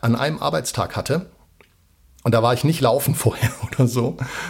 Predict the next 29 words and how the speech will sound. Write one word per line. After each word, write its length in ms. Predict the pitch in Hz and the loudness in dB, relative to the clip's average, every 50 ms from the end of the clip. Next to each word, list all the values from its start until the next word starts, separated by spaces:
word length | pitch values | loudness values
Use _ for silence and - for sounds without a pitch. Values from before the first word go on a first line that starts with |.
| - | -8
das 160 | - 127 101 | -6 -4 0
waren 300 | 113 127 120 135 147 131 | 0 2 2 2 4 4
mehr 220 | 120 135 151 165 - | 4 4 4 2 2
als 260 | - - - - - | 0 -4 -6 -6 -6
zwanzigtausend 800 | - - 151 151 151 - 170 165 - - 131 131 117 117 127 - | -4 -4 -4 -4 -4 -4 -4 -4 -4 -2 -2 -2 0 -2 -2 -2
Schritte 540 | - - - 135 131 - 143 143 135 - - - | 0 0 0 0 2 2 2 2 0 -2 -4 -2
und 260 | - 123 117 117 - | 2 2 2 2 2
etwa 220 | 127 120 - 127 117 | -2 0 2 0 0
achtzehn 520 | - - 123 - - - - 135 123 113 | 0 0 -2 -4 -4 -2 0 2 2 2
Ta-, 160 | - - - - - _ - - - - _ _ - - - - _ _ _ _ _ _ _ - - - - - | 2 -2 -4 -8 -14 _ -20 -20 -20 -20 _ _ -20 -20 -20 -20 _ _ _ _ _ _ _ -20 -20 -20 -20 -18
jetzt 220 | 104 - - - | -14 -12 -10 -6
wollte 160 | 85 92 85 80 | -6 -6 -6 -6
ich 60 | - | -8
achtzehntausend, 720 | - - - - - 87 - - 95 104 - 87 80 - - - - - - - | -8 -8 -4 -4 -4 -4 -2 0 0 0 0 -2 -6 -8 -12 -14 -14 -14 -8 -2
nein, 180 | - 104 98 - | 0 0 0 0
zwanzigtausend 840 | - - 127 127 156 165 - 170 - - - 135 131 120 123 120 | 0 0 2 2 2 2 2 0 0 2 2 2 4 4 2 2
Schritte 340 | - - 127 123 127 131 117 | 2 0 0 0 2 0 0
und 220 | - 113 - - | 0 -2 -2 -2
achtzehn 480 | - 117 110 107 - - - 123 110 101 | -2 -2 -2 -2 -4 -4 -2 -2 -2 -2
Kilometer. 580 | - - 104 98 95 90 87 87 - - - - _ _ _ _ _ _ _ _ _ _ _ _ _ _ _ _ _ _ _ - | -2 -4 -4 -4 -4 -4 -6 -8 -10 -12 -16 -16 _ _ _ _ _ _ _ _ _ _ _ _ _ _ _ _ _ _ _ 0
Nur 260 | 131 127 147 165 170 151 | 2 4 4 4 4 4
bei 100 | 139 127 | 4 2
der 100 | 120 113 | 2 2
Arbeit, 380 | 110 110 110 113 110 107 110 | 2 2 4 4 2 2 0
die 60 | 110 | -4
ich 60 | 101 - | -6 -4
da 140 | - 101 | -6 -6
zurückgelegt 500 | - - 98 90 - 90 82 85 85 - | -4 -4 -6 -6 -6 -6 -8 -8 -8 -8
hab. 160 | - - - | -10 -10 -10